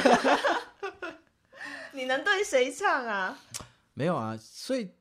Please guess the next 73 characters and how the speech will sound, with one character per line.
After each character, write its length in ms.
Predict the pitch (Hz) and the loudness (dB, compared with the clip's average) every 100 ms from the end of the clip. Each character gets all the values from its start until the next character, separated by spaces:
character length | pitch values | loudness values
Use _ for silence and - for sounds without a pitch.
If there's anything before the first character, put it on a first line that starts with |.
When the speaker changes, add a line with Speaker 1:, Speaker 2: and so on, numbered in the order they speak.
| _ | _
Speaker 2:
就 100 | 254 | -6
变 180 | 233 214 | -2 -2
成 180 | 170 180 | -2 -2
这 80 | |
样 160 | 190 151 | -2 -4
子 80 | 127 | -6
啊， 200 | 113 110 | -6 -8
就 160 | - 208 | -6 -4
变 160 | 220 | -2
成 80 | 175 | -2
说， 120 | 180 185 | -4 -4
所 240 | 135 160 165 | -4 -2 -2
以 60 | |
说 180 | 139 156 | -2 -4
平 220 | 160 120 | -6 -10
常 220 | 127 113 117 | -8 -8 -8
我 100 | 98 | -8
在， 320 | 127 120 98 | -6 -4 -6
我 80 | 110 | -8
现 140 | 147 | -8
在 100 | 143 | -8
想 140 | 127 | -8
要 80 | 110 | -8
玩 140 | 120 110 | -8 -8
音 100 | 120 | -6
乐 140 | 120 | -8
的 60 | 98 | -8
时 80 | |
候， 100 | 98 | -12
我 60 | 95 | -12
就 120 | 113 | -8
会 240 | 117 117 107 _ _ _ _ | -6 -6 -8 _ _ _ _
可 80 | 113 | -10
能 200 | 107 117 | -8 -8
吉 140 | 120 | -8
他 140 | 123 135 | -8 -6
拿 180 | 131 120 | -6 -6
起 140 | 107 | -8
来 120 | 95 | -12
弹 220 | 104 104 | -10 -10
一 20 | 117 | -8
些 160 | 131 | -8
简 240 | 135 95 104 | -10 -12 -10
单 140 | 120 | -8
的 60 | 113 | -8
东 200 | 113 117 | -10 -10
西， 400 | - 110 110 113 | -12 -12 -12 -12
就 140 | - 127 | -10 -8
是 200 | 127 120 | -8 -12
抒 220 | - 180 | -8 -4
发 160 | 185 180 | 0 -2
一 40 | |
下 100 | 170 | -2
感 240 | 160 92 | -6 -10
情。 300 | 90 - 92 | -10 -12 -14
其 100 | 101 | -12
实 80 | 135 | -8
也 80 | 220 | -6
没 160 | 147 143 | -6 -6
特 140 | 180 | -6
别 120 | 139 | -6
唱 240 | 135 143 117 | -8 -10 -10
什 80 | |
么， 140 | 95 92 | -12 -12
就 140 | 139 | -12
可 100 | 127 | -10
能 100 | 98 | -12
比 100 | 104 | -12
如 60 | 110 | -10
说 80 | 120 | -10
唱 240 | 131 120 | -10 -10
一 60 | 117 | -8
下 240 | 131 | -8